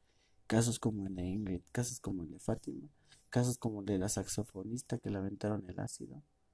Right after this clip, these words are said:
hay un chingo y pasan diario lamentablemente, pero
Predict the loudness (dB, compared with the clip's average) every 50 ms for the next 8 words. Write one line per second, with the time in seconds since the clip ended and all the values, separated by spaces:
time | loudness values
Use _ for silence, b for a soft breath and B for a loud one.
0 | _ _ _ _ _ _ _ _ _ -20 -20 -12 -4 0 2 4 4 6 4 2
1 | 0 -2 -4 0 2 4 4 4 4 2 0 -6 -14 -20 _ _ _ _ _ _
2 | _ _ _ _ _ -2 -2 0 4 4 4 6 6 6 6 6 8 8 10 10
3 | 8 8 6 4 2 2 2 2 2 0 0 -2 -4 -8 -16 _ -20 _ _ _
4 | _ _ _ _ _ _ _ _ _ _ _ _ _ _ _ 2 4 6 6 8
5 | 6 6 4